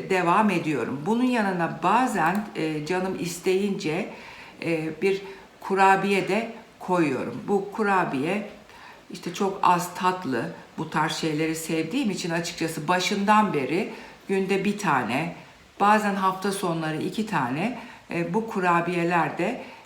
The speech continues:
benim şeyimde, gündüz yediğim şeylerde oluyor. Yani çayla birlikte suyu ihmal etmiyorum. Bunlardan böyle küçük küçük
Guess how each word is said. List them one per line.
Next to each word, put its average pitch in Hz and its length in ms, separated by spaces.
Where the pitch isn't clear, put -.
benim 180 300
şeyimde, 165 760
gündüz 165 600
yediğim 147 420
şeylerde 151 540
oluyor. 160 320
Yani 175 440
çayla 214 420
birlikte 147 640
suyu 208 260
ihmal 175 520
etmiyorum. 139 640
Bunlardan 202 600
böyle 190 260
küçük 208 400
küçük 170 300